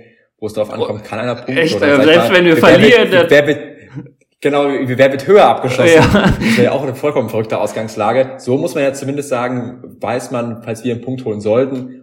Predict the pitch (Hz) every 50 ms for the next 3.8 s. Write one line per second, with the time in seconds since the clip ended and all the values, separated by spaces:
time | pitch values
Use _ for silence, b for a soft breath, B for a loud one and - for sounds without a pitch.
0 | _ _ 113 113 123 117 107 117 110 - 110 101 101 107 123 123 - - - -
1 | _ _ _ _ _ _ _ - 107 98 98 101 98 95 95 98 98 95 - -
2 | 113 110 - 120 104 101 - 127 117 113 104 - - - 104 113 117 110 107 117
3 | 113 - 107 110 110 117 110 110 110 107 107 107 - - - _